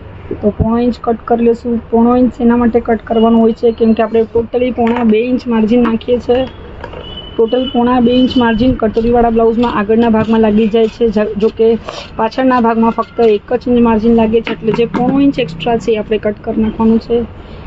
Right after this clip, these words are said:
એના પછી ફ્રેન્ડ્સ, આપણે બેક સાઈડમાં ડિઝાઇન છે,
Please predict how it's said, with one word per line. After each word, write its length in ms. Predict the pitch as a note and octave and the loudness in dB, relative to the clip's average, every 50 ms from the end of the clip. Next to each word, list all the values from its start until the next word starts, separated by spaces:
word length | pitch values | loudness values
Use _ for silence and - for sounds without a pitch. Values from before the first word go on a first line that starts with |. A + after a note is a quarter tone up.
| - - - | -18 -16 -4
એના 240 | - A3+ B3 C4 C4+ | 0 0 0 2 0
પછી 240 | C4 B3 - C4+ B3+ | -2 -4 -6 -8 -10
ફ્રેન્ડ્સ, 400 | - - A#3+ A#3+ B3 B3+ - - | -10 -8 -6 -4 -4 -4 -4 -4
આપણે 320 | - G#3+ G#3+ A3+ A#3 A#3 A#3 A#3 A3+ - - - - - - - - - - - - - - - - - - - | -6 -4 0 2 2 4 4 2 0 -2 -8 -18 -20 -18 -16 -16 -16 -16 -16 -18 -18 -18 -18 -18 -18 -18 -8 0
બેક 220 | - A3+ A#3+ - - | 0 0 0 0 -4
સાઈડમાં 400 | - - A#3+ A#3 A#3 A#3 A3+ A3+ | -2 -2 0 2 2 2 4 4
ડિઝાઇન 440 | A3 A3+ A3+ G3+ A#3+ A#3 A#3+ B3+ B3 | 4 4 4 4 2 2 4 2 2
છે, 180 | - B3 A#3 | 2 2 2